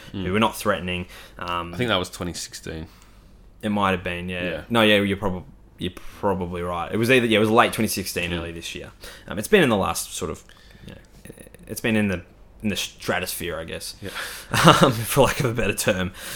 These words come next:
Speaker 2: Uh, you'll learn that, people. I, I, my vocabulary can be quite limited at times, so if I throw out a, uh, a term that makes no sense, just roll with it, yeah?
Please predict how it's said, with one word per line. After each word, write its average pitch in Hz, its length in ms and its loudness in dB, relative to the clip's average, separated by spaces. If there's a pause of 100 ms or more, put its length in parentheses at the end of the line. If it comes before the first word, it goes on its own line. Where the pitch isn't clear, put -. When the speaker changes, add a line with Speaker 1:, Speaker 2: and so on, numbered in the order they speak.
(320)
Speaker 2:
Uh, 85 100 -4
you'll 120 180 4
learn 165 240 10
that, 120 340 8
people. 98 380 4
I, 101 200 2
I, 98 300 4 (300)
my 104 260 6
vocabulary 101 1000 4 (460)
can 95 220 0
be 92 100 0
quite 92 240 2
limited 95 300 -2
at - 80 -6
times, 85 300 -6
so 92 100 0
if 92 140 -4
I 90 60 0
throw 104 260 4
out 92 200 0
a, 90 220 -4
uh, 87 200 -4 (120)
a 101 80 -6
term 87 300 0
that 87 40 -6
makes 90 260 -6
no 82 60 -6
sense, - 300 -8
just - 220 -8
roll 82 160 -4
with 90 120 -6
it, 80 120 -6
yeah? - 180 -2